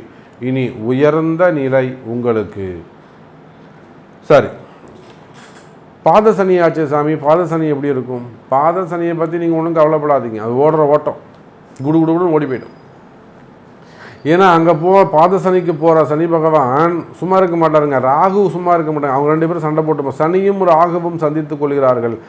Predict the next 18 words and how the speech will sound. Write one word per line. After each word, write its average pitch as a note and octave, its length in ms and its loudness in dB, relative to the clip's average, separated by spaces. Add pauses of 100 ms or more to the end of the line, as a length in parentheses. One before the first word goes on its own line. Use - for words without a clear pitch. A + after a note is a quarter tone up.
(340)
அவர்கள் E3+ 380 2 (120)
இருவரும் F3 440 2
சண்டையிட்டுக் D#3+ 560 0
கொள்வார்கள். C3+ 560 0 (380)
அந்த D#3+ 260 2 (140)
சண்டையில E3 480 2
நம்மளை C#3 300 -2
கைட்டு C#3+ 240 -4
விட்டுருவாங்க, B2 420 -6 (1120)
மகரத்தை F#3 420 4
கைட்டு F3+ 220 0
விட்டுருவாங்க. D#3+ 300 2
"நீ D3 60 -2
கொஞ்சம் C#3+ 220 -2
கம்முனு F3+ 260 2
இருடா, E3 280 4
நான் C3 120 -4
சண்டை D3+ 180 0